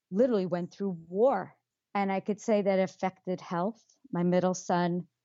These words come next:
has cancer for the fourth time. He has a, a form of thyroid cancer that will never go away.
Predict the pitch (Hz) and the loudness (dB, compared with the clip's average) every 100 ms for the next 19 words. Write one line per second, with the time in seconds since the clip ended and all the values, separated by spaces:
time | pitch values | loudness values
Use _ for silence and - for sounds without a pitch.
0 | _ - 180 175 - 185 165 147 190 190 | _ -4 -2 -2 -2 0 0 -2 0 0
1 | 208 - 175 175 - 175 165 - - 165 | 0 -4 -6 -4 -2 -2 -2 -4 -2 0
2 | 170 185 196 185 165 160 175 _ _ _ | 2 2 2 2 2 0 -6 _ _ _
3 | 175 - 190 190 185 - 185 175 180 190 | -6 0 2 4 2 0 0 2 4 2
4 | 185 214 202 202 - 220 220 214 _ 175 | 0 -4 -4 -4 -4 -2 -2 -6 _ -2
5 | 175 190 180 170 185 190 180 196 190 175 | 2 4 4 4 2 4 4 4 2 0
6 | 165 185 | 0 -2